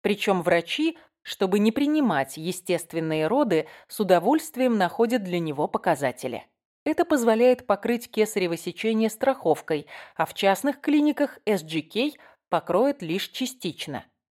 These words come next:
Пожалуй, главный шок — это когда роженица приглашает посетить её сразу после кесарево сечения,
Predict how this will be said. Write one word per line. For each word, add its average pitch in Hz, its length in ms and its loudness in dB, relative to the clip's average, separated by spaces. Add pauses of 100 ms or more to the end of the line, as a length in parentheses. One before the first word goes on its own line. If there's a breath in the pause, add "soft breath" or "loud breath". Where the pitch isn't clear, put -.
(120)
Пожалуй, 170 480 4
главный 185 520 2
шок — - 400 -4 (200 loud breath)
это 262 240 4
когда 208 340 2
роженица 226 600 0
приглашает 185 720 0
посетить 208 480 -6
её 180 260 0
сразу 160 560 0
после 247 320 2
кесарево 180 560 0
сечения, 254 680 0